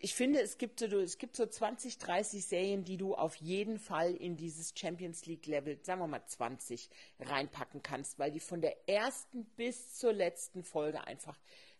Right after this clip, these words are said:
klasse sind. Auch da gibt's wieder Abstufungen. Es gibt auch da wieder Serien, die ganz wenige, die wirklich keine Sekunde verschwendet haben an irgendwas, was nicht gut ist.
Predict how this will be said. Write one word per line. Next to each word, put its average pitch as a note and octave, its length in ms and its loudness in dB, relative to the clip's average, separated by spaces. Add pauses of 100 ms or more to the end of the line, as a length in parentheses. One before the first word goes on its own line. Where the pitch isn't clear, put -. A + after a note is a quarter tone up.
klasse C#3 440 2
sind. C3 340 -8
Auch C#3 200 2
da C#3 260 6
gibt's G3 320 -6
wieder F#3 380 4
Abstufungen. C4 840 0 (320)
Es - 180 -4
gibt - 260 -2
auch D3+ 120 -2
da F3 300 4
wieder G3+ 240 4
Serien, F3+ 400 0
die G3 240 -8 (280)
ganz C4 440 2
wenige, D3+ 400 0
die D3 160 -8
wirklich F3+ 320 0
keine F3+ 300 0
Sekunde G#3+ 420 -2
verschwendet A#2 560 -6
haben B2+ 220 -4
an B2 100 -4
irgendwas, B2 360 -6
was A#2+ 160 -8
nicht G#2+ 160 -10
gut - 200 -14
ist. - 220 -14